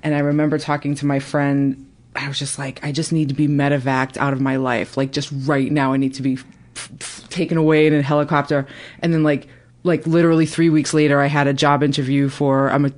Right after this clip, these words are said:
I'm a writer, I'm a T V writer. I had a job interview for a show, and they hired me in the interview on Skype. And they were like, "See you in a week."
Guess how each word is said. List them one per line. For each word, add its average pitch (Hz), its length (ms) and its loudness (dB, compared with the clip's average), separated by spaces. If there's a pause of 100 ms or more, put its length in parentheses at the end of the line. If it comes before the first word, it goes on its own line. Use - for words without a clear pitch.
I'm 143 100 0
a 139 60 0
writer, 135 340 0
I'm 139 120 0
a - 20 0
T 135 160 -6
V 131 120 0
writer. 135 340 0 (360)
I 143 60 -2
had 147 100 0
a 135 40 -2
job 147 220 2
interview 143 280 0
for 135 160 -4
a 123 40 -4
show, 135 500 -2 (260)
and 151 180 0
they 143 80 2
hired 151 440 2
me 147 180 2
in 160 200 0
the 156 120 2
interview 139 500 0
on 139 140 0
Skype. - 460 -2 (360)
And 156 120 0
they 151 40 2
were 151 60 4
like, 143 360 0
"See - 240 -2
you 165 100 6
in 147 80 4
a 135 40 4
week." 139 440 0